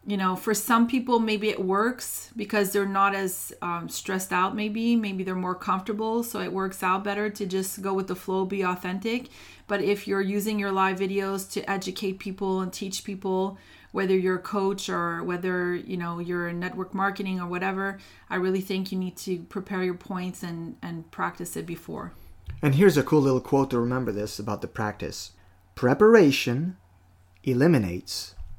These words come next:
Speaker 2: agitation." Preparation eliminates agitation.
Speaker 1: Exactly. And number five is mind your body, not just your mind.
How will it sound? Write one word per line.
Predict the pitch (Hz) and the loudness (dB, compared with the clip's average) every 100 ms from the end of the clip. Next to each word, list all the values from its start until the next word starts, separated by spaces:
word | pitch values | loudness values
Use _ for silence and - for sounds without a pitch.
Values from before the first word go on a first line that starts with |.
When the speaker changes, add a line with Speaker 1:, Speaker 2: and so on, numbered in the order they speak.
| - - - | -16 -10 -4
Speaker 2:
agitation." | 110 110 107 117 90 - - - - - - - _ _ _ _ _ _ - | -4 -4 -4 -4 -4 -6 -10 -16 -20 -20 -20 -20 _ _ _ _ _ _ -6
Preparation | 113 92 135 113 95 101 101 - _ _ - | -6 0 2 2 0 -6 -8 -10 _ _ -6
eliminates | 123 113 104 90 85 - - _ | -2 -2 -4 -6 -8 -14 -18 _
agitation. | 104 98 101 - - - - _ _ - - 185 | -10 -10 -10 -12 -12 -16 -18 _ _ -20 -16 -12
Speaker 1:
Exactly. | 175 175 175 180 185 - - - - - - - | -8 -8 -10 -12 -14 -16 -20 -20 -20 -20 -20 -10
And | 196 190 | -2 0
number | 185 240 269 | 4 4 4
five | 302 208 202 208 202 | 2 2 4 4 2
is | 190 190 190 | 2 2 2
mind | 190 214 247 262 | 2 4 6 6
your | 240 196 | 4 2
body, | 185 196 208 220 | 2 2 2 2
not | 214 196 196 214 - | 0 2 0 0 -4
just | 185 202 208 - | -2 -2 -2 -4
your | 208 196 | -4 -2
mind. | 190 175 180 185 170 151 143 - | -2 0 2 2 0 -4 -8 -12